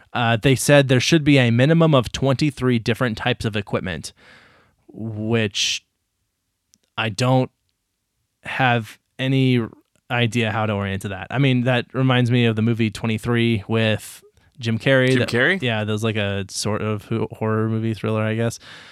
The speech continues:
Speaker 1: And also, like, what a random number. And also, that seems like a lot of things. Like, why, why does it have to be twenty-three?
Speaker 2: Right, right. Um, I'm not, yeah, I'm,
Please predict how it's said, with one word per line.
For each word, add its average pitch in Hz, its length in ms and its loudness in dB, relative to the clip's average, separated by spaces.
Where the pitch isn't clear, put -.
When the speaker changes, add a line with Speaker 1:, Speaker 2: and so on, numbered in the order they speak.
Speaker 1:
And 120 480 0
also, 135 400 6
like, 120 300 2
what 123 100 2
a - 20 2
random 123 280 2
number. 113 300 0
And 147 140 2
also, 160 220 6
that 175 60 4
seems 165 200 4
like 147 120 4
a 110 80 2
lot 123 360 2
of 143 180 0
things. 156 520 -2
Like, 117 180 -4
why, 117 400 0
why 117 160 -4
does 120 100 -2
it 123 40 -2
have 127 160 -2
to 123 60 -4
be 120 60 0
twenty-three? 117 520 -4
Speaker 2:
Right, 131 320 4
right. 123 300 2
Um, 123 560 2
I'm 139 160 -2
not, 180 280 0
yeah, 131 300 2
I'm, 143 280 -4